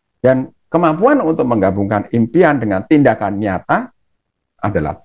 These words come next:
titik temunya. Nah, meskipun mereka memiliki pandangan yang berbeda, perdebatan ini hanya menguatkan persahabatan mereka.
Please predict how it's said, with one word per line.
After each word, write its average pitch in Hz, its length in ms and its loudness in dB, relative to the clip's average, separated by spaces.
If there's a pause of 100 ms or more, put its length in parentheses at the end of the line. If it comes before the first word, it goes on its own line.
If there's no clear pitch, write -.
(140)
titik 254 300 -2
temunya. 80 560 -2 (2000)
Nah, 85 180 -4
meskipun 113 480 0
mereka 104 320 0
memiliki 92 460 -4
pandangan 92 420 0
yang 82 240 -6
berbeda, 87 1080 -2 (680)
perdebatan 101 800 -4
ini 156 500 2
hanya 92 240 -2
menguatkan 98 720 -2
persahabatan 80 680 -8
mereka. - 420 -18